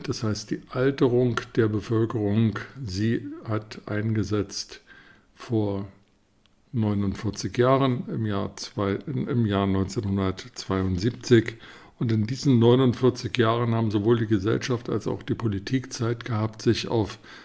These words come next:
den demografischen Wandel einzustellen. Ob dies geschehen ist, mag jeder für sich selbst entscheiden. Ich glaube, dass man durchaus viel mehr hätte tun können, um die Bevölkerung auf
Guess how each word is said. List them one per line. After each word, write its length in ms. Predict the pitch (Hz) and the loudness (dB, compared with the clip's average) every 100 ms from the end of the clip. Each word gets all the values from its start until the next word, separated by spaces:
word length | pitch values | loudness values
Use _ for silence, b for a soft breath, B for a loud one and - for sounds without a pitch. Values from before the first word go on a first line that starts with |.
| B - | B -4
den 200 | 117 107 | 0 0
demografischen 1000 | 101 98 101 92 95 98 107 - 107 87 | 2 0 0 -2 -6 -6 -6 -4 -2 -2
Wandel 400 | 90 92 92 95 | -4 -2 -2 -4
einzustellen. 840 | 92 92 90 104 - - 107 - 101 B B B B B - | -4 -4 -6 -8 -8 -6 -6 -6 -10 B B B B B -4
Ob 200 | 151 - | -4 2
dies 240 | 131 - | 0 0
geschehen 480 | 135 - 127 127 135 | -2 2 4 4 2
ist, 260 | 117 - - | -2 -4 -4
mag 240 | 117 110 | -4 0
jeder 220 | 117 123 | 0 0
für 160 | 113 123 | 0 0
sich 160 | 104 - | 0 -2
selbst 420 | 120 131 - - | -2 -2 -4 -4
entscheiden. 760 | 135 117 120 117 120 123 113 B B B B B - | -4 -2 2 4 6 4 2 B B B B B -4
Ich 240 | 123 - | -4 -2
glaube, 420 | 120 113 110 113 | -2 0 2 0
dass 380 | 104 107 - - | 0 -2 -2 -2
man 280 | 117 107 101 | 0 2 2
durchaus 500 | 113 113 139 107 - | 0 0 0 -2 -2
viel 240 | - 117 | -2 0
mehr 280 | 107 120 120 | 2 2 2
hätte 280 | 110 110 - | 0 -4 -8
tun 320 | - 147 147 | 0 0 0
können, 300 | - 127 131 | 4 4 4
um 120 | 120 | 2
die 80 | 110 | 0
Bevölkerung 800 | 104 101 113 117 113 117 104 107 | 0 -2 0 0 4 4 2 0
auf 380 | - 120 - | -4 -6 -8